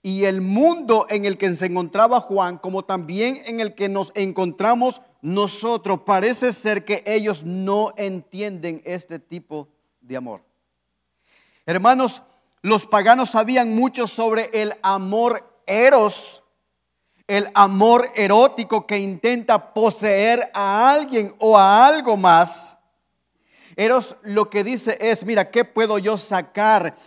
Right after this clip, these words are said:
de esta relación para mi beneficio personal?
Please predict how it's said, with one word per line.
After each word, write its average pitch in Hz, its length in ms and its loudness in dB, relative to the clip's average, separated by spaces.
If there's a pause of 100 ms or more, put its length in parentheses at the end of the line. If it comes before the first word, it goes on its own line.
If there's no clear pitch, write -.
(160)
de 180 280 -4
esta 202 580 -2
relación 190 1040 -2
para 202 240 2
mi 196 160 -4
beneficio 196 960 -6 (220)
personal? 170 720 -8